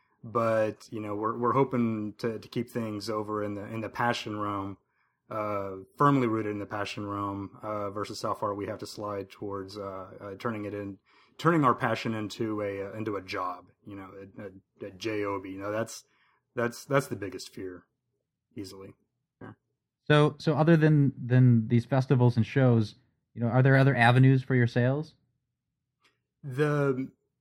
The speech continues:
Speaker 1: now that the economy, uh, the, excuse me, now that the economy is rebounding, um, and I watch the economy go up and down through the, the real estate market, but now that things seem to be, uh, brightening up a bit, I'm noticing a,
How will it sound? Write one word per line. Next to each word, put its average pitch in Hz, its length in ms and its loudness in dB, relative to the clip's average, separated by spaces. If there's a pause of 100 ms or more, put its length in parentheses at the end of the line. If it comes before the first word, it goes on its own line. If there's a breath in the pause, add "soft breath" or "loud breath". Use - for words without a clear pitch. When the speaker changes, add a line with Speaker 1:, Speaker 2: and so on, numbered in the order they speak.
(120)
Speaker 1:
now 165 220 4
that 254 100 0
the 208 100 2
economy, 147 640 -2
uh, 117 160 -6
the, 110 100 -4
excuse 117 280 -8
me, 107 80 -8
now 127 180 0
that 196 100 -2
the 135 80 0
economy 123 420 -2
is 104 180 -6
rebounding, 104 720 -4 (140)
um, 104 280 -4
and 104 80 -4
I 107 60 0
watch 110 240 2
the 110 60 -6
economy 104 400 -6
go 101 180 -4
up 104 120 -4
and 101 120 -8
down 104 300 -2
through 104 140 -6
the, 95 300 -8
the 98 100 -12
real 104 160 -4
estate 104 240 -10
market, 98 400 -14 (200)
but 147 100 -8
now 127 220 0
that 139 280 -4
things 123 240 -2
seem 120 140 -4
to 113 80 -4
be, 107 280 -4
uh, 98 280 -6 (420)
brightening 113 440 -2
up 107 140 -10
a - 40 -12
bit, 101 300 -8 (120)
I'm 127 200 -2
noticing 113 720 -4 (580)
a, 107 200 -4